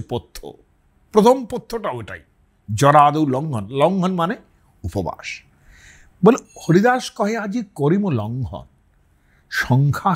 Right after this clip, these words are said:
কীর্তন নাহি পুরে কেমনে খাইব?" আমার তিন লক্ষ নাম পড়েনি, আমার শেষ হয়নি,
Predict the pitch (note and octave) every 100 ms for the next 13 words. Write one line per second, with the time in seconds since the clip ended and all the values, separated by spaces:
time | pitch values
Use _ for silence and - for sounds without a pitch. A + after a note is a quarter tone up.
0 | - D3 B2+ _ E3 D#3+ D#3 B2 A#2+ B2
1 | E3 D#3+ E3 G3+ G3+ C3+ C3+ E3+ F#3+ F#3+
2 | C3 C3+ D3 F#3 D3+ - _ - - D3+
3 | F#3 - F3 F3+ G3+ G3 - G3 D3+ F#3
4 | G#3+ G#3 - _ _ - D3+ E3 F#3 B2+
5 | E2 _ _ - D3+ - B2+ C#3+ - G#2
6 | F2